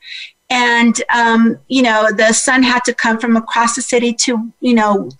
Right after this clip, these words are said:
check them out, make sure they were okay every single day. And it was becoming a bit of a burden.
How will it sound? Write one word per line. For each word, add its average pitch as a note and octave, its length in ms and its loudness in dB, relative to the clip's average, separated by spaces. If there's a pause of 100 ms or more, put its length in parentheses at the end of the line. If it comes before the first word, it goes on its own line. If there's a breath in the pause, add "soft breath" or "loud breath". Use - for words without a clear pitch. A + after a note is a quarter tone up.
(280)
check B3+ 280 -4
them A#3 120 2
out, A#3 300 2
make A3 100 0
sure - 160 -2
they G#3+ 140 0
were G#3 120 2
okay C4+ 320 0
every B3+ 140 0
single B3 320 -2
day. A3+ 420 -2 (460 loud breath)
And C4+ 160 2
it C#4 80 2
was C4+ 160 0
becoming A#3 560 0
a G3+ 100 0
bit A#3+ 200 0
of G#3+ 100 0
a G3+ 80 2
burden. G#3 520 0